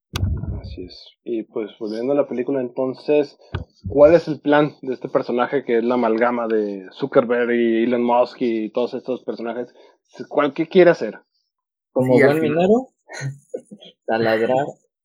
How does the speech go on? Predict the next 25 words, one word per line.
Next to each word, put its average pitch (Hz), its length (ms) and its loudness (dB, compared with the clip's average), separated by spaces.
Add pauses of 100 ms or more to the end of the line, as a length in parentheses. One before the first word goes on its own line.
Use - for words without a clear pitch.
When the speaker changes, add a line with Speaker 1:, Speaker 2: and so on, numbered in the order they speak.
(180)
Speaker 2:
un 165 240 6
pedazo 127 460 8
de 110 160 6
piedra. 113 420 4
<laughs> - 1160 -8
Literalmente. 127 800 2 (600)
Speaker 1:
Sí, 123 140 0
él 127 300 6
Speaker 3:
Sí. 147 140 4
Speaker 1:
lo 131 160 0
que 135 120 2
dice 135 360 0
es 139 140 -8
que 120 460 0 (340)
si - 180 -12
ya 123 100 2
viene 175 240 4
para 214 220 6
acá, 226 400 2 (120)
pues 117 280 -6
mejor 110 260 -8
lo 113 80 -6
hacemos 120 280 -10
en 127 80 -16
pedacitos 135 840 -2